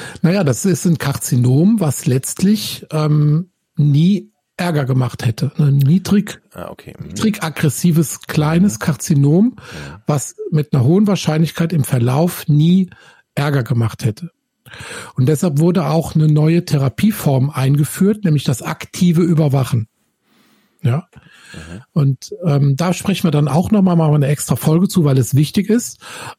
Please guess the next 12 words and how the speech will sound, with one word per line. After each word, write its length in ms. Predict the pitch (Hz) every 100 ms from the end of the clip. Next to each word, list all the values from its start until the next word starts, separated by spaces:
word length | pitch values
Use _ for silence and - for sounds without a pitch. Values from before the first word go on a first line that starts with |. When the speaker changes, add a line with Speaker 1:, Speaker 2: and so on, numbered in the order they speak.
| -
Speaker 1:
ähm, 220 | 151 147
dass 180 | 151 -
man 100 | 147
also 200 | 143 156
einen 120 | 139
Krebs, 720 | - - 175 175 - - - _
ähm, 380 | 160 147 143 143 -
zwar 380 | - 156 139 -
entdeckt, 640 | 143 - 165 339 - - - _ _ _ _ _ _ _ _ _
aber 760 | - 160 160 190 202 208 - - _
nicht 240 | 170 156 -
behandelt. 600 | 120 143 123 110 -